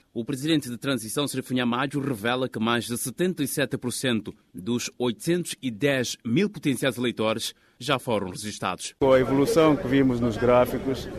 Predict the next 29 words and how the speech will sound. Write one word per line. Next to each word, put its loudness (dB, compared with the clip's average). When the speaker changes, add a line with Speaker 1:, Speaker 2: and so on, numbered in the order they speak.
Speaker 2:
o -2
recenseamento 4
agora 4
está 4
à 0
média 2
de -4
setenta 4
e 6
sete 2
por -4
cento -2
da 0
população 0
prevista. -2
Estamos 0
convencidos 0
de -4
que, -4
se -2
a 4
dinâmica 2
continuar 0
com -2
o 2
reforço 0
dos -8
kits, -4
provavelmente 2